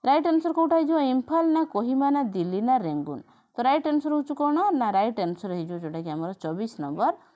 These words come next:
ଯେଉଁଟାକି ଖ ହେଇଯିବ ରାଇଟ୍ ଆନ୍ସର। ଚବିଶ ନମ୍ବର ଖ ଯେଉଁଟାକି କୋହିମାଠାରେ। ନେକ୍ସଟ, ନେକ୍ସଟ କ୍ୱେଶ୍ଚନକୁ ଦେଖିବା। ନେକ୍ସଟ ଅଛି ଦେଖନ୍ତୁ ପଚିଶ ନମ୍ବର।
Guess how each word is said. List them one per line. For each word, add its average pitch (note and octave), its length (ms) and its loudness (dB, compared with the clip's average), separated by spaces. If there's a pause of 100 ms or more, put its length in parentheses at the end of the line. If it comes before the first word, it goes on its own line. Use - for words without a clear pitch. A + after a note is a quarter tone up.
(240)
ଯେଉଁଟାକି F3 400 -4 (340)
ଖ - 60 -12 (260)
ହେଇଯିବ C#4 300 0
ରାଇଟ୍ F3 280 0
ଆନ୍ସର। D#3 340 -10
ଚବିଶ G#3 300 -6
ନମ୍ବର F3+ 180 -6 (100)
ଖ - 20 -4 (100)
ଯେଉଁଟାକି G3+ 420 -4 (460)
କୋହିମାଠାରେ। C#4 680 0 (880)
ନେକ୍ସଟ, F#3 380 -10 (440)
ନେକ୍ସଟ F4 280 2
କ୍ୱେଶ୍ଚନକୁ E4 500 2
ଦେଖିବା। D#4 400 0 (420)
ନେକ୍ସଟ B3+ 280 0
ଅଛି D4+ 220 -2
ଦେଖନ୍ତୁ C4 480 -2 (1200)
ପଚିଶ A#3+ 440 -2
ନମ୍ବର। D#3 360 0